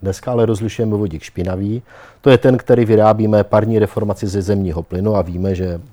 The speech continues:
zemní plyn je metan. A potom je to ten vodík čistý, který vyrábíme elektrolýzou z vody. Musíme ještě u tohoto typu vodíku rozlišit, jestli to je ten čistý vodík zelený. Ten je tehdy,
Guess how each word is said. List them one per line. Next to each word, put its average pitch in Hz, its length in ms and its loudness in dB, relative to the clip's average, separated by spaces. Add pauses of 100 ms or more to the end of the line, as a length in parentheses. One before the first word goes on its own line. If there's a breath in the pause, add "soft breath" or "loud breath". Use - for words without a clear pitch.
(120)
zemní 104 280 -2
plyn 87 260 -4
je 85 60 -4
metan. 117 480 -2 (640 loud breath)
A 95 80 -2
potom 135 280 0
je 135 80 0
to 139 100 -2
ten 127 160 0
vodík 117 320 -6
čistý, 110 440 -8
který 107 260 -4
vyrábíme 98 800 -4
elektrolýzou 95 1120 -6 (220)
z 80 140 -12
vody. 85 380 -4 (840 soft breath)
Musíme 151 360 0
ještě 139 240 -4
u 139 120 -2
tohoto 131 380 0
typu 123 260 -2
vodíku 113 360 -4
rozlišit, 107 420 -4
jestli 107 200 -6
to 101 180 -4
je 98 100 0
ten 92 180 -6
čistý - 360 -8
vodík 101 280 -2
zelený. 92 800 0
Ten 107 180 0
je 98 100 4
tehdy, 98 500 0